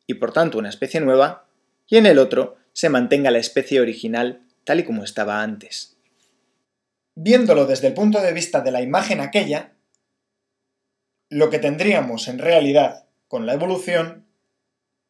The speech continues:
de nuevo ignorando el aspecto divergente de la misma, sería esto.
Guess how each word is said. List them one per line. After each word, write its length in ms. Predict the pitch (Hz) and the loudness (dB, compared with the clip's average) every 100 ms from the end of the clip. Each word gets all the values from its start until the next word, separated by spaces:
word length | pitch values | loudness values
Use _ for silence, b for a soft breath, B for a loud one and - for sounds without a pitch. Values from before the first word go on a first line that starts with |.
| _ _ _ _ | _ _ _ _
de 160 | 113 110 | -10 -6
nuevo 300 | 127 117 98 | -4 -6 -8
ignorando 800 | 139 139 110 110 135 110 101 - _ _ _ _ _ _ _ _ _ - | -12 -10 -6 -4 -6 -8 -12 -16 _ _ _ _ _ _ _ _ _ -12
el 260 | 120 110 | -10 -8
aspecto 720 | 104 - - 131 107 - - _ _ _ _ _ _ _ _ | -8 -10 -8 -8 -8 -16 -18 _ _ _ _ _ _ _ _
divergente 720 | 127 120 107 - 160 139 101 | -10 -8 -8 -8 -10 -10 -8
de 80 | 147 | -6
la 100 | 143 | -6
misma, 500 | 131 113 113 113 - _ _ | -6 -10 -12 -16 -18 _ _
sería 400 | - 160 131 101 | -4 -2 -2 -4
esto. 260 | - - | -10 -14